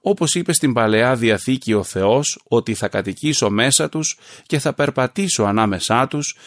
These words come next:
και θα είμαι Θεός δικός τους και αυτοί θα είναι λαός μου».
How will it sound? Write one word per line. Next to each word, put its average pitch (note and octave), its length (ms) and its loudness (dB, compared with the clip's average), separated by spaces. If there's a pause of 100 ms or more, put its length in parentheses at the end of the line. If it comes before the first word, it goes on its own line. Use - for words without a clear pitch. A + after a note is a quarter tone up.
(180)
και A#2 140 2
θα A2 160 0
είμαι B2+ 220 2
Θεός A2+ 380 2
δικός A2+ 560 0
τους E3 320 -4 (180)
και A2 160 0
αυτοί G#2 280 0
θα G#2+ 180 0
είναι A#2 220 2
λαός F#2+ 440 0
μου». C2 200 -12